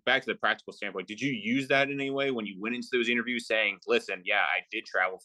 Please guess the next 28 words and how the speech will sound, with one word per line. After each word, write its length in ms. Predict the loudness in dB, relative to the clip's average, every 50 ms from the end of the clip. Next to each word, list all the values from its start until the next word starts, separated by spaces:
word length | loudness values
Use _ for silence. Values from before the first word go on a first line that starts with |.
| -12 _
three 100 | -6 -4
and 60 | -2
a 80 | 0 0
half 160 | -2 -2 -2
months, 180 | -6 -8 -8 -8 -6
but 80 | 0
this 120 | 0 0 0
is 120 | 0 0
what 120 | 2 2 2
I 80 | 2 0
learned 300 | -2 -2 -2 -2 -2 -2
in 60 | -4 -4
those 180 | -6 -8 -8 -6
three 120 | -4 -2
and 80 | 0 0
a 40 |
half 160 | 0 0 -2 -2
months 220 | -6 -6 -4 -6
and 100 | -4 0
how 140 | 0 0 2
now 240 | 2 2 2 2 2
I 140 | 2 0 -2
can 120 | -4 -8 -16
apply 380 | -18 -14 -8 -4 -2 -2 -2 -2
it 200 | -4 -6 -8 -10 -8 -6
to 260 | -6 -6 -6 -8 -10 -12 _ _ _ _ _ _ _ _ _ _ _ _
the 80 | 0 2
workforce"? 720 | 2 2 0 -2 -6 -6 -4 -2 -2 -4 -6 -8 -12